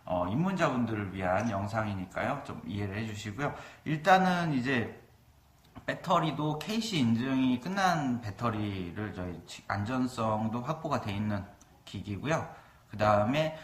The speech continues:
어, 기능성도 이제 막 전자담배를 많이 해보신 분들은 좀 뭐 딸린다고 의견을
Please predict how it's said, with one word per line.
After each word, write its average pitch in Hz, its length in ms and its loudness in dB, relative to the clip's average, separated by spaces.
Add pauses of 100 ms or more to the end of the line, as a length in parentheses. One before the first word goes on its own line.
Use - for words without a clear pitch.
(160)
어, 101 340 2
기능성도 143 1080 2
이제 98 420 -4
막 - 500 -6
전자담배를 127 460 0
많이 107 240 2
해보신 170 420 -2
분들은 117 600 -2
좀 90 400 -6
뭐 85 180 -8
딸린다고 143 800 -2
의견을 107 480 -2